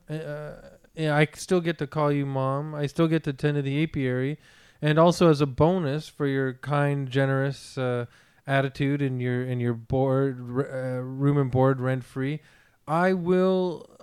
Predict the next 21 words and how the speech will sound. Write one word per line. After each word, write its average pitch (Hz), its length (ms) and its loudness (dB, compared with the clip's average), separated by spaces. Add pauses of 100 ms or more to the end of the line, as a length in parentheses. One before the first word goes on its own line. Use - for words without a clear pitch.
uh, - 280 -20 (260)
p-, 165 360 -8
it 175 40 8
will 180 80 8
be 175 140 2
my 175 140 4
life's 185 460 4
work 185 280 0
to 151 80 -4
continue 156 520 0
to, 139 300 0
uh, 139 300 -10
hopefully 156 400 6
figure 147 360 0
out, 147 140 2
out 143 380 0
who 160 360 4
murdered 143 520 -2
your 123 400 -6
real 143 280 2
son. 117 420 -10